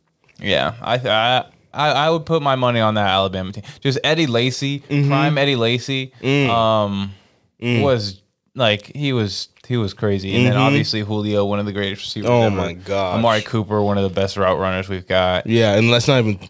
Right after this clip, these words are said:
Speaker 2: the defense I'm, I'm
Speaker 1: Oh, yeah.
Speaker 2: positive was stacked. I can't
Speaker 1: Yeah,
Speaker 2: remember who was
Speaker 1: yeah.
Speaker 2: on it, but yeah, it was probably stacked.
Speaker 1: Yeah.
Speaker 2: That's disgusting. Um,
Speaker 1: Speaking
Speaker 2: and
Speaker 1: of
Speaker 2: also
Speaker 1: Alabama, though, really quick,
Speaker 2: Yeah.
Speaker 1: Jameson, uh, Jameson Williams got his first touchdown.
Speaker 2: Yeah,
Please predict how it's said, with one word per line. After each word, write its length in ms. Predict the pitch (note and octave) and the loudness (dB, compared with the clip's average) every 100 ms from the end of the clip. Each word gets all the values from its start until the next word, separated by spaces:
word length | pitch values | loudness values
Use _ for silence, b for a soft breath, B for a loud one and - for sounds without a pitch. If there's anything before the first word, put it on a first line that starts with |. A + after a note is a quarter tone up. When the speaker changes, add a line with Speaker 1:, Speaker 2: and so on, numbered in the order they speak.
| - | -6
Speaker 2:
the 140 | G#2+ | -4
defense 420 | G2+ A#2+ B2 A2 G#2 | 0 0 2 0 2
I'm, 120 | G2 | 0
I'm 360 | F#2+ - A2 | -4 -4 -4
Speaker 1:
Oh, 20 | G#2 | -2
yeah. 260 | G2+ G#2 | 0 0
Speaker 2:
positive 420 | G2 A2+ A2 G#2 G2 | 2 2 2 -2 -2
was 200 | F#2+ - | -4 -2
stacked. 340 | - F2 - | 0 0 -2
I 60 | G#2 | 0
can't 200 | A2+ G2+ | 2 2
Speaker 1:
Yeah, 60 | |
Speaker 2:
remember 300 | G2 G#2+ G2+ | 2 0 0
who 160 | G2+ G2+ | 2 2
was 160 | F2+ | 0
Speaker 1:
yeah. 80 | F#2+ | 2
Speaker 2:
on 160 | G#2 G2+ | 2 0
it, 140 | - | -2
but 240 | F2 F2 - B B B | -2 -4 -6 B B B
yeah, 200 | G2+ F#2+ | -2 0
it 80 | G2+ | 0
was 140 | G#2+ | -2
probably 280 | - G2+ F#2 | -4 -8 -8
stacked. 720 | - - A2 A2 F#2+ - - _ _ _ _ _ | -12 -4 0 0 -2 -12 -20 _ _ _ _ _
Speaker 1:
Yeah. 120 | - A#2+ | -2 0
Speaker 2:
That's 220 | A2 - | 0 0
disgusting. 720 | F2 - - F#2 - - - B B B | -6 -6 -4 -4 -4 -10 -8 B B B
Um, 420 | C3 C3 B2+ A#2 b b b _ _ _ - | 0 2 0 -4 b b b _ _ _ -12
Speaker 1:
Speaking 200 | - E3 | -4 0
Speaker 2:
and 60 | E3+ | 2
Speaker 1:
of 100 | D#3+ | 2
Speaker 2:
also 80 | E3+ | 2
Speaker 1:
Alabama, 440 | D3+ C3+ C#3+ B2 | 0 0 0 0
though, 180 | G#2+ G#2 | 0 0
really 200 | G#2+ G#2+ | -2 -4
quick, 240 | A2+ G#2 | -4 -2
Speaker 2:
Yeah. 140 | C3 B2+ | 0 0
Speaker 1:
Jameson, 380 | D3 C#3 C#3+ B2+ | 0 -4 -4 0
uh, 500 | A#2+ A2+ A2 G#2+ G#2+ | 2 2 2 0 -2
Jameson 340 | B2+ B2+ A#2+ | -2 -4 -4
Williams 340 | A#2+ A#2+ A2+ G#2+ | -2 -2 -2 0
got 140 | G#2+ | 0
his 140 | G#2+ | 0
first 240 | - G#2+ - | -4 -8 -4
touchdown. 280 | G#2+ - C3 | -6 -2 0
Speaker 2:
Yeah, 280 | D3 D3+ | 2 0